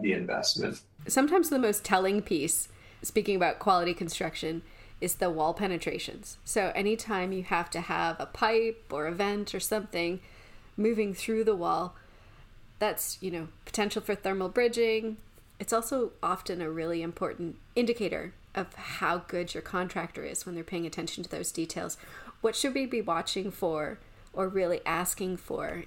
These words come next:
Speaker 2: in new construction to make sure that those wall penetrations are well insulated as well?
Speaker 1: Yeah, so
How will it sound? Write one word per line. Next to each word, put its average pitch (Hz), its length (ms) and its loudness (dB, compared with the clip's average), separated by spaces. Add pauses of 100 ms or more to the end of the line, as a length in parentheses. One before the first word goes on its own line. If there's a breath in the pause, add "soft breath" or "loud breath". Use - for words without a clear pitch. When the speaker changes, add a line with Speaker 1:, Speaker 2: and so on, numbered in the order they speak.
Speaker 2:
in 175 180 -2
new 175 140 0
construction - 720 -6 (680)
to - 140 -2
make 160 200 0
sure 180 180 -2
that 165 180 -4
those 165 220 -4
wall 160 180 0
penetrations 170 640 -4
are 170 60 -4
well - 180 -4
insulated - 520 -6
as 190 120 -10
well? - 260 -8 (100)
Speaker 1:
Yeah, 110 320 8
so 101 540 4